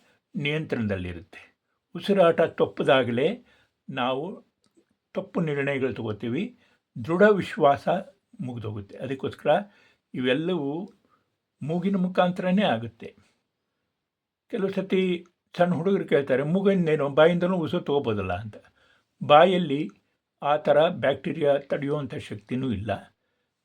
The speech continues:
ಧೂಳನ್ನು ತಡೆಯುವಂಥ ಶಕ್ತಿನೂ ಇಲ್ಲ. ಆಮೇಲೆ ಇದು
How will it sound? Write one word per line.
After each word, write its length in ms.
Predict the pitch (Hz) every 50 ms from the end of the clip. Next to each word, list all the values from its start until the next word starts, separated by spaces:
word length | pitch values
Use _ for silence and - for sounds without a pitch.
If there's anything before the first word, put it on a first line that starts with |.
| - 127
ಧೂಳನ್ನು 360 | 151 156 175 180 170 175 180
ತಡೆಯುವಂಥ 440 | - 135 127 120 123 127 131 110 123
ಶಕ್ತಿನೂ 540 | 117 - - 120 110 _ - - 120 117 104
ಇಲ್ಲ. 420 | 92 98 110 120 147 - - _ _ _ _ _ _ _ _ _ _ _ _ -
ಆಮೇಲೆ 460 | 165 165 185 180 175 170 160 147 156 185 233 220 202 _ _ _ _ _ _ _ _ _ _ _ _ _ _ _ -
ಇದು 360 | 180 190 233 214 240 240